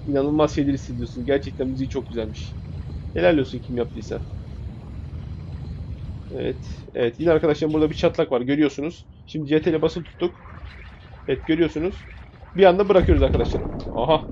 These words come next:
Aa tam kıramadık.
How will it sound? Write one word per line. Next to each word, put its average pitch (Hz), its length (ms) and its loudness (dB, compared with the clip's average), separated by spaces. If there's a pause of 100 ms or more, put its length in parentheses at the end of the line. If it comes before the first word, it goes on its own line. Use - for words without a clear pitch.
(3000)
Aa 120 180 -2
tam 139 180 -2
kıramadık. 156 420 2